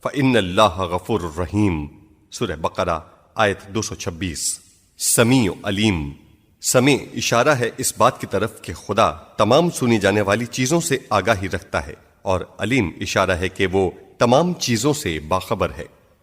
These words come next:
فَإِنَّ اللَّهَ سَمِيعٌ عَلِيمٌ، سورہ بقرہ، آیت دو سو ستائیس۔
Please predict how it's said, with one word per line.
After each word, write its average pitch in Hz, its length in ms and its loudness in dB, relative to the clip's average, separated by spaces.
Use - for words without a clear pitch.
فَإِنَّ 123 360 2
اللَّهَ 90 560 0
سَمِيعٌ 98 460 0
عَلِيمٌ، 92 460 -2
سورہ 101 300 -2
بقرہ، 90 280 -2
آیت 90 160 -2
دو 104 140 -2
سو 87 140 -8
ستائیس۔ 82 460 -4